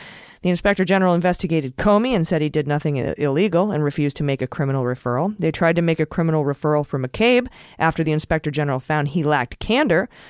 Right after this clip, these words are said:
uh, during their investigation, but his work on the investigation was legal and above board, uh, according to the findings. Barr tried to make an indictment stick, but failed again, uh, trying to indict McCabe. The grand jury balked. They didn't return an indictment.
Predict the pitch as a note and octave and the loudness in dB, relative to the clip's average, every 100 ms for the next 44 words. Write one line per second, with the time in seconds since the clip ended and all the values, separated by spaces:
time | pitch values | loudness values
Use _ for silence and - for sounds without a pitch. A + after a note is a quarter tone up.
0 | - - - D3+ D3+ E3 D#3+ D#3+ A3+ B3 | -20 -18 -4 0 0 2 2 4 4 4
1 | D#3+ - D3+ C#3+ D#3 E3 F3 A3 G3 C4+ | 2 -2 -2 -2 0 0 0 0 2 2
2 | C#4+ G#3 E3+ D3+ D3 D#3 D3+ E3 F#3+ F3+ | 2 2 2 0 -2 -2 -2 -2 0 0
3 | F#3 D#3+ A#3+ G3 F3 F3 F3 A3+ G#3+ F#3 | 0 0 0 2 0 0 -2 0 0 2
4 | F#3+ E3+ A3+ F3+ - - - - - - | 0 0 0 0 -2 -8 -16 -20 -20 -20
5 | _ _ - C#3+ C#3 B2+ - D3+ D3 C#3 | _ _ -6 -2 0 0 0 -2 0 -2
6 | C3+ D3 B2+ C3 A3+ - - - - - | -4 -4 -2 -2 0 -2 -2 -8 -12 -2
7 | F#3 G3+ A#3+ F3 E3+ E3+ E3+ E3 D#3 D#3+ | 4 4 4 2 2 2 2 2 2 2
8 | E3+ D#3 - - F#3+ - D#3+ - F#3 F3+ | 2 0 -4 -2 -2 0 -4 0 2 4
9 | D3+ D3 G3 A#3+ A3 B3+ - D#3 D3 D3 | 2 2 2 4 2 -4 -4 -2 0 0
10 | D3+ C#3+ C#3+ C#3+ C#3 C3 - - C3+ D#3+ | 0 0 0 0 -2 -2 -4 -4 -2 0
11 | F3 D#3 D3 D3+ D#3 C#3 F3 F#3+ D3+ D3 | 0 0 2 2 2 2 2 2 2 0
12 | D#3 D3+ C#3+ - F3 F#3+ D#3+ C#3 C3 C3+ | 0 0 0 0 2 2 2 0 0 0
13 | E3+ | -2